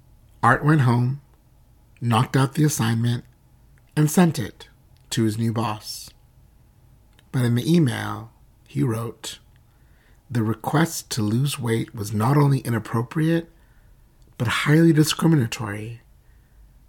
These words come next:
and he was withdrawing his application. The C E O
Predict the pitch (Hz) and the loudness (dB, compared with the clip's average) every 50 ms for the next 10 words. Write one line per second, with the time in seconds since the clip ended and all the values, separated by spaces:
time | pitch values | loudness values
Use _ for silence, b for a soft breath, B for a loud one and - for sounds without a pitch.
0 | _ - - - 107 120 135 139 135 123 139 131 - - 143 139 135 135 127 120 | _ -10 -6 -4 0 2 4 4 4 4 2 0 0 0 0 2 2 2 0 0
1 | 110 117 113 113 - 117 - - 120 110 101 - - 110 101 101 104 - - _ | 0 0 -2 -2 -2 -6 -6 -6 -6 -4 -4 -6 -8 -8 -10 -14 -16 -18 -20 _
2 | _ _ _ _ _ _ _ _ _ _ _ _ _ - _ _ _ _ _ _ | _ _ _ _ _ _ _ _ _ _ _ _ _ -20 _ _ _ _ _ _
3 | _ _ _ _ _ _ 139 143 - - 180 165 143 143 147 165 170 139 120 123 | _ _ _ _ _ _ -4 -2 0 0 -2 0 2 4 6 6 6 6 4 2
4 | 131 - | -2 -6